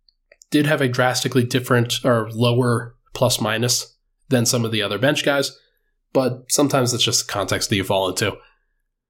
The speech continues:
I do think that I would prefer to see Christian Braun, but I'm not really pressed about it.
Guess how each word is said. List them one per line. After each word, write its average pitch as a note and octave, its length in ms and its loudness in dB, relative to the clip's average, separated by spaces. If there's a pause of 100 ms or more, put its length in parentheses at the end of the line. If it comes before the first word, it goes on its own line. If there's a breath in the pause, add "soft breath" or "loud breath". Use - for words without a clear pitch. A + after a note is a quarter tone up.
(320)
I A2+ 100 0
do C3+ 240 0
think C3+ 320 -4
that B2 360 0 (1300)
I B2 100 2
would B2 160 -2
prefer B2 280 2
to B2 60 0
see A#2+ 140 -2
Christian A#2+ 380 0
Braun, C3 340 2 (600)
but A#2 380 0 (180)
I'm C#3+ 100 4
not C#3 100 4
really B2+ 220 2
pressed A#2 320 -2
about A#2 240 0
it. A#2+ 120 -6